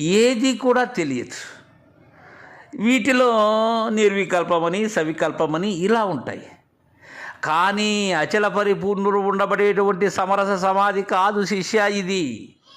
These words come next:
అలా ఎరుకను ఒరిగిన ఒరుని శరీరము ఎరిగెదరా, వేరేటువంటి వారిని గుర్తెరిగేటువంటిది ఎక్కడున్నది అక్కడ?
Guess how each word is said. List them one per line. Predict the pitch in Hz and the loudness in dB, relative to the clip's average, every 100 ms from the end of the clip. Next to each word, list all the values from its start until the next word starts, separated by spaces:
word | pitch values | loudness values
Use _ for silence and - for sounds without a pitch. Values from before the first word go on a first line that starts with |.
| - _ _ - - - - - - - - - - - - - | -20 _ _ -20 -20 -20 -20 -20 -20 -20 -20 -20 -20 -18 -18 -6
అలా | 151 220 254 240 226 | -2 0 2 2 2
ఎరుకను | 240 196 220 262 - 277 285 | 2 2 4 2 0 0 2
ఒరిగిన | 247 240 214 233 208 123 117 - - _ _ _ _ _ _ - - - 131 | 2 4 2 0 0 -4 -8 -14 -20 _ _ _ _ _ _ -20 -20 -10 0
ఒరుని | 160 214 294 277 | 4 4 4 2
శరీరము | 254 247 254 247 233 | 2 2 2 2 2
ఎరిగెదరా, | 214 202 196 185 180 175 | 2 2 2 2 2 2
వేరేటువంటి | 175 185 214 233 240 247 233 240 226 196 220 | 2 4 4 6 6 4 4 2 2 0 0
వారిని | 208 202 202 202 | 0 0 0 -2
గుర్తెరిగేటువంటిది | 175 180 180 190 185 190 185 180 170 170 | -2 -4 -2 -2 0 -2 -2 -2 -2 -2
ఎక్కడున్నది | 202 190 185 180 | -2 -2 0 -2
అక్కడ? | 180 196 214 | -2 -2 -4